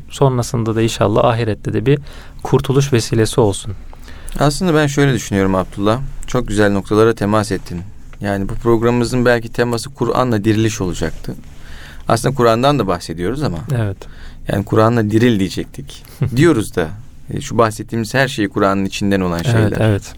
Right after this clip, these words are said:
Speaker 2: Hamdolsun. E, benim şöyle bir düşüncem oluşuyor. Bilmiyorum. Az önce Kadir Gecesi'nden bahsettin. Bin aydan daha hayırlı olduğu Kur'an-ı Kerim'de geçiyor. Sanki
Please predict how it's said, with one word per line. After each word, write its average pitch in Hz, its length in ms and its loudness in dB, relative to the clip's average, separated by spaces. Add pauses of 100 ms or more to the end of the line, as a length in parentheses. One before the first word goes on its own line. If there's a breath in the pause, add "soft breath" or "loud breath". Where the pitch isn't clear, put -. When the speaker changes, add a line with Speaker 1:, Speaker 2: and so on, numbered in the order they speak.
(120)
Speaker 2:
Hamdolsun. 107 600 6 (1120 loud breath)
E, 95 320 4
benim 185 360 2 (880)
şöyle 269 400 0
bir 170 80 -2
düşüncem 123 560 4 (360)
oluşuyor. 98 460 4
Bilmiyorum. 95 480 8 (260)
Az 127 160 4
önce 135 200 4
Kadir 123 260 2
Gecesi'nden 104 600 2
bahsettin. 85 580 -4
Bin 107 120 4
aydan 101 440 2
daha 104 260 0
hayırlı 98 340 4
olduğu 101 240 2
Kur'an-ı 95 280 2
Kerim'de 90 320 2
geçiyor. - 400 -2 (1200 loud breath)
Sanki 165 600 4